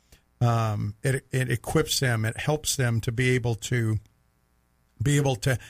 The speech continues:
navigate through life with the right perspective instead of being, uh, you know, deceived by the enemy about different things. And so, you know,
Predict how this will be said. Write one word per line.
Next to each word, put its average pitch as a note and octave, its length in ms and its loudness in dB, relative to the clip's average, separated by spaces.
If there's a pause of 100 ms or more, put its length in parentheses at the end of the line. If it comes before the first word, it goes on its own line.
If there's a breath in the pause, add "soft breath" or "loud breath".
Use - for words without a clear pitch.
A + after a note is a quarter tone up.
(160 loud breath)
navigate C3 840 2
through B2+ 280 0
life G#2+ 400 -2 (300 soft breath)
with C#3 160 4
the C3+ 80 4
right A#2+ 340 2
perspective A#2 800 0
instead A2 400 0
of G#2+ 160 -2
being, A#2+ 340 2 (420 soft breath)
uh, A#2 300 2
you B2 160 0
know, A2 240 0 (960)
deceived B2+ 560 4
by A#2 140 2
the A2+ 220 0
enemy G#2 440 2 (120)
about A2+ 500 -4
different A#2+ 340 -6
things. A2 420 -2
And A#2 140 0
so, A#2+ 300 2 (400 loud breath)
you B2+ 80 6
know, C3 220 4